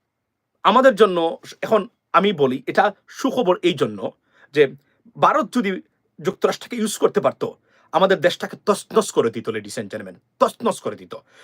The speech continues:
ভাই, for ইউএসএ we have zero tariff। আচ্ছা, আমি আপনাদেরকে বলি, আম, বাংলাদেশের ক্ষেত্রে যে সুবিধা চায় যুক্তরাষ্ট্র, just give it, just give it, give it to them, that's it। 'Cause on, indirectly, we are the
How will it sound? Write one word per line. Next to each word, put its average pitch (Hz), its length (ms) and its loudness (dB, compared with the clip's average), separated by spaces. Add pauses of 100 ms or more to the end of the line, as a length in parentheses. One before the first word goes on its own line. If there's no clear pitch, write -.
(200)
ভাই, 147 180 0 (120)
for 208 120 2
ইউএসএ 185 400 4
we 180 140 -2
have 143 380 0
zero 175 260 -2
tariff। 107 300 -4 (460)
আচ্ছা, - 260 -6 (300)
আমি 180 140 2
আপনাদেরকে 156 380 0
বলি, 104 240 -6 (280)
আম, 147 300 2 (200)
বাংলাদেশের 190 500 2
ক্ষেত্রে 208 440 0 (800)
যে 339 340 2
সুবিধা 233 300 0
চায় 143 160 2
যুক্তরাষ্ট্র, 110 500 -8
just - 300 -8
give 330 120 2
it, 139 300 -4 (380)
just - 240 -2
give 370 100 2
it, - 100 -10 (920)
give 214 140 -2
it 311 100 -4 (120)
to 226 60 0
them, - 140 0 (200)
that's 180 300 -2
it। - 140 -8 (180)
'Cause - 160 -4 (180)
on, 190 80 4 (500)
indirectly, 202 640 2 (380)
we 214 120 2
are 254 220 6
the 147 180 6